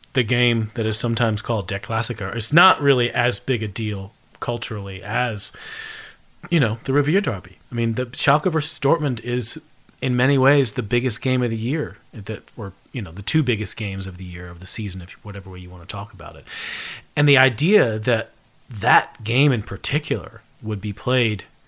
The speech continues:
you know, 'cause you know what, you know the sound of a, of a Geisterspiel. You've seen those in, in Europe before. It's crazy.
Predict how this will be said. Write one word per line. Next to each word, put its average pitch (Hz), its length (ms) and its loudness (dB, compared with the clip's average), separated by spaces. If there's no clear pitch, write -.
you 123 80 -4
know, 107 100 -2
'cause - 200 0
you 262 60 4
know 269 80 6
what, - 180 -2
you 202 80 -6
know 240 80 -2
the 113 140 -4
sound 92 500 -2
of 98 100 -4
a, 95 200 -6
of 104 100 -6
a 98 60 -6
Geisterspiel. - 760 -2
You've 226 120 0
seen 160 300 2
those 110 220 0
in, 98 220 -4
in 104 200 -4
Europe 117 280 -2
before. 175 380 -4
It's - 160 -6
crazy. 339 600 0